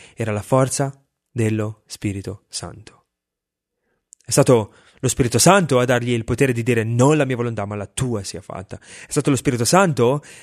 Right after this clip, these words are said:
a dargli il potere di dire: "Padre, perdona loro, perché non sanno quello che fanno". È stato il potere dello Spirito Santo che gli permise di rimanere finché disse: "È finita".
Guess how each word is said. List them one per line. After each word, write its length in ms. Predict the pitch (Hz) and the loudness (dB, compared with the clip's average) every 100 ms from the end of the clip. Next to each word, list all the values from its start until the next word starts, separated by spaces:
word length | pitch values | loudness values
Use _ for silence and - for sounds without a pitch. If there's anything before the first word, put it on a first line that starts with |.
| - | -6
a 100 | 127 | 2
dargli 220 | 131 135 | 2 2
il 100 | 127 | -2
potere 260 | 127 139 131 | 0 2 2
di 100 | 120 | 2
dire: 340 | 127 123 117 - - - _ _ _ _ _ _ _ _ - | 2 2 0 -6 -20 -20 _ _ _ _ _ _ _ _ 2
"Padre, 320 | 151 123 113 | 2 2 -4
perdona 640 | _ 131 120 110 151 139 | _ 0 0 2 2 2
loro, 480 | 117 101 95 92 _ _ _ _ _ _ _ _ | -2 -8 -12 -16 _ _ _ _ _ _ _ _
perché 200 | - 104 | -8 -4
non 140 | 101 101 | -4 -2
sanno 400 | - 127 110 98 | 0 0 0 -4
quello 160 | 92 | -8
che 100 | 92 | -10
fanno". 520 | - - - - - _ _ _ _ _ _ _ _ | -14 -14 -14 -16 -20 _ _ _ _ _ _ _ _
È 120 | 135 | 2
stato 360 | 160 160 131 113 - - | 4 6 4 0 -8 -2
il 100 | 139 | 0
potere 240 | 151 170 | 2 2
dello 140 | 147 | 0
Spirito 280 | 135 160 135 | -2 -2 0
Santo 320 | 135 190 185 | 4 4 2
che 100 | 143 | 0
gli 80 | 143 | -2
permise 720 | 135 123 131 175 196 143 127 - - _ | 0 0 2 2 4 2 -2 -8 -20 _
di 80 | 131 | -4
rimanere 400 | 135 139 165 170 | -2 2 2 2
finché 220 | 151 131 | 0 -4
disse: 420 | 139 131 131 - - | -2 0 -2 -4 -2
"È 320 | 135 139 143 _ _ _ _ | 2 2 0 _ _ _ _
finita". 640 | - - 117 107 - 95 | -10 -4 -4 -4 -8 -16